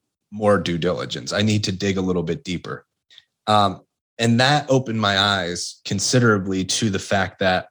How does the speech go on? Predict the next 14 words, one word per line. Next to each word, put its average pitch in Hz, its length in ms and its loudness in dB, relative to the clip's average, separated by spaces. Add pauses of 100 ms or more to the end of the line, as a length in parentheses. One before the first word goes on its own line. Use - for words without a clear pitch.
I 95 120 0
witnessed 107 640 2 (400)
<laughs> - 360 0
a 117 220 2
whole 151 520 4
other 113 380 4
world 107 580 2 (380)
of 110 320 4
disservice 107 720 4
being 101 340 0
done 95 400 2
across 87 480 -4
the 104 60 -6
board. 98 360 2